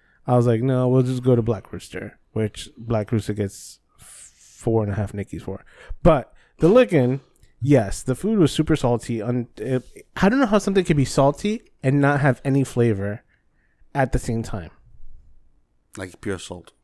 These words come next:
Speaker 1: Yes, it was like there one. Uh, I think it was their, I don't know if it was their spicy or mild or
Speaker 2: Mm.
Speaker 1: their lemon pepper did not have. Uh, you can't taste the lemon or the pepper, just a salt. Their
Speaker 2: Do you
Speaker 1: wing.
Speaker 2: think it was a one-time thing? Maybe, like, you were dealing with a really bad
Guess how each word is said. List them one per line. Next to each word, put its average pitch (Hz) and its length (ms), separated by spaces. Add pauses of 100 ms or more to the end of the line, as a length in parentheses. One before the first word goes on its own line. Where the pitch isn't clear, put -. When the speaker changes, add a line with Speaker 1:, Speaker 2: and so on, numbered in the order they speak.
(140)
Speaker 1:
Yes, 143 400
it - 180
was 131 180
like 113 200
there 135 160
one. 135 320
Uh, 127 200
I 131 80
think 151 200
it 151 40
was 135 120
their, 117 260 (320)
I 127 60
don't 135 100
know 135 80
if 117 60
it - 20
was 107 100
their 107 80
spicy 147 460
or 110 80
mild 127 460
or 117 60 (240)
Speaker 2:
Mm. 101 60 (840)
Speaker 1:
their 139 140
lemon 170 340
pepper 165 320
did 139 220
not 135 240
have. 123 420 (220)
Uh, 123 60
you 143 200
can't 160 220
taste 147 220
the 131 60
lemon 139 340
or 127 120
the 120 120
pepper, 123 320
just 113 220
a 110 60
salt. - 440 (720)
Their 117 220
Speaker 2:
Do 113 120
you 147 60
Speaker 1:
wing. 156 100
Speaker 2:
think 127 120
it 120 60
was 117 220
a 107 80
one-time 104 500
thing? 107 320
Maybe, 104 420
like, 98 240
you 101 140
were 104 80
dealing 101 240
with 98 140
a 92 40
really 98 300
bad 92 440